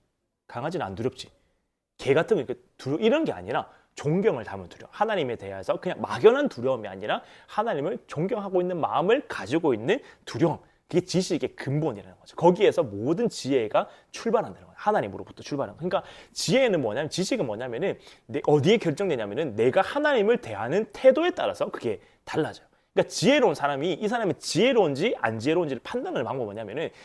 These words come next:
이 사람이 하나님에 대한 어떤 태도를 가지고 있냐. 그걸 봤을 때 어리석은 자인지 지혜로운 자인지를 알 수 있다라고 하는 거죠. 이 지식은 뭐를 말하냐면은 삶에 대한 진정한 이해,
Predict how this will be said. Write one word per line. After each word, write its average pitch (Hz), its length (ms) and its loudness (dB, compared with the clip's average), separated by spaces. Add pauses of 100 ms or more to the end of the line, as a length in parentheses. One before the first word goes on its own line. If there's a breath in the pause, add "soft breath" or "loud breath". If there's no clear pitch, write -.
(120)
이 240 100 -2
사람이 233 380 2
하나님에 269 540 2
대한 135 240 0
어떤 214 340 2
태도를 277 380 2
가지고 107 400 -6
있냐. 98 200 -14 (400 soft breath)
그걸 233 80 12
봤을 - 140 2
때 202 60 0 (120)
어리석은 143 520 4
자인지 104 520 -4
지혜로운 123 580 4
자인지를 104 540 -6 (280 loud breath)
알 98 140 -6
수 - 140 -6
있다라고 - 580 -8
하는 101 160 -14
거죠. - 220 -20 (260)
이 175 60 -2
지식은 175 580 4 (500)
뭐를 123 220 2
말하냐면은 104 540 -4 (640)
삶에 165 560 -2
대한 143 240 -4
진정한 110 720 -10
이해, 104 320 -8